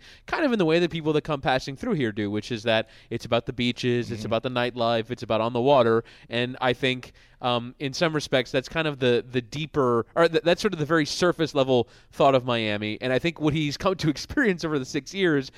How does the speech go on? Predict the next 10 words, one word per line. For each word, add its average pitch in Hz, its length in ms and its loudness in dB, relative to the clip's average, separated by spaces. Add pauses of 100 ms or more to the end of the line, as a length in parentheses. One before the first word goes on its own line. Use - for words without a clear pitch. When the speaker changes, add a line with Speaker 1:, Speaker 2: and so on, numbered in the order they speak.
(160)
Speaker 1:
is 147 160 -2
what 143 120 2
Miami 143 400 0
actually 151 600 0
is, 110 360 -2 (200)
uh, 113 200 2
from 131 160 -6
a 120 80 0
political 160 420 0
standpoint, 131 680 -4